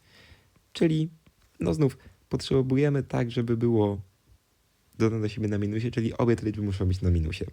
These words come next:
Czyli wypadałoby zrobić x minus cztery i x minus jeden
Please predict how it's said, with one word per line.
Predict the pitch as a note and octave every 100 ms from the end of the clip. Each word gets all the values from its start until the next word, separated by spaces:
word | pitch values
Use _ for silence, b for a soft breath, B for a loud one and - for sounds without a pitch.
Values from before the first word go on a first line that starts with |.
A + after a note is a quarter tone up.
| _ B B B B
Czyli | - D3
wypadałoby | C3 - A#2 A2+ G#2
zrobić | G2 G2 F2+ - G2+
x | F#2+ -
minus | E2+ E2+
cztery | - B2+ A2+ A2 B2 _ _ _ _ _ -
i | - F2+ G2
x | F#2+
minus | F#2 E2+ F2
jeden | A2+ G2+ G2